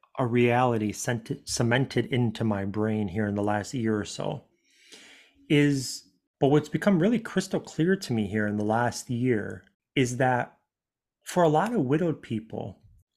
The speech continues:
there will come a time where they may actually feel better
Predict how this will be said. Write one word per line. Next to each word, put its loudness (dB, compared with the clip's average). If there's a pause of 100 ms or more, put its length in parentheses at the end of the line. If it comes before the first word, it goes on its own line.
(180)
there 6
will 6
come 2
a 0
time -2 (800)
where 4
they 4
may 4
actually -2
feel -2
better -2